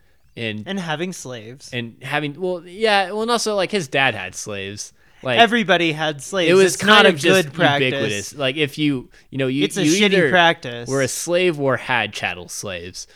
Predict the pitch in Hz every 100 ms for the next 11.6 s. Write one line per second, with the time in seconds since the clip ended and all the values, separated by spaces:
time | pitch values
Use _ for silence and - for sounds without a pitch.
0 | - 156 165 190 190 143 180 160 151 170
1 | 170 160 135 113 117 135 156 160 170 185
2 | 190 - _ _ _ _ 147 139 117 _
3 | - 139 139 135 170 139 120 - 175 151
4 | - - _ _ _ 160 147 139 147 127
5 | - - - _ _ _ - 170 151 185
6 | 170 - - 139 113 156 175 190 180 160
7 | 233 226 165 180 156 143 - - - -
8 | 226 233 180 185 160 143 113 - _ _
9 | 147 143 135 214 202 196 185 139 135 175
10 | 180 175 151 147 - 170 151 135 131 120
11 | - - 156 143 139 135